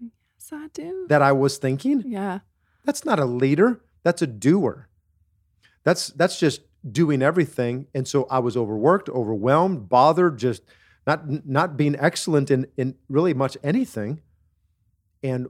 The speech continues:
Speaker 2: where the change began to happen is when I began to empower people to run in their lane and to take ownership of this certain area.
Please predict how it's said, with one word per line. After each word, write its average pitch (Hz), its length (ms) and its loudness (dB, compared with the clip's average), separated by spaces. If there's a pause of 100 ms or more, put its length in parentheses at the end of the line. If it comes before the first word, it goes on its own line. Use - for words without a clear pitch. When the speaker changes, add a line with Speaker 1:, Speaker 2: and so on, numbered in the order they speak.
Speaker 2:
where 123 200 0
the 110 100 -6
change 156 360 -6
began 117 240 -6
to 110 60 -4
happen 113 380 -4
is 104 240 -10
when 110 160 -6
I 113 100 -4
began 107 380 -6
to 110 280 -8
empower 123 680 -2
people 110 540 -10 (460)
to 110 200 -4
run 107 320 -2
in 123 140 -2
their 110 160 -2
lane 117 540 -4 (600)
and 104 220 -10 (100)
to 107 320 -6
take 120 180 -8 (100)
ownership 135 360 -6
of 107 60 -12
this 101 120 -12
certain 113 240 -8
area. 123 320 -2